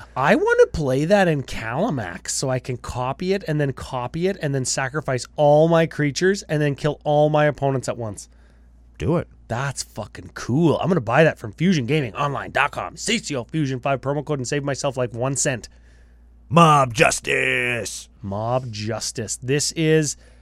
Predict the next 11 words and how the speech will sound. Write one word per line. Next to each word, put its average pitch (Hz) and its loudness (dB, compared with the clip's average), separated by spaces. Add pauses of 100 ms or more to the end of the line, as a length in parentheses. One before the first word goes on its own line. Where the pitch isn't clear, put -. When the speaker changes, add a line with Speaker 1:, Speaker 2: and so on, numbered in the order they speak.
(420)
Speaker 1:
deals 165 4
one 165 2
damage 196 2
to 160 -10
target 170 2
player 131 -2
for - -10
each 180 -6
creature 165 -4
we 175 2
control. 156 -2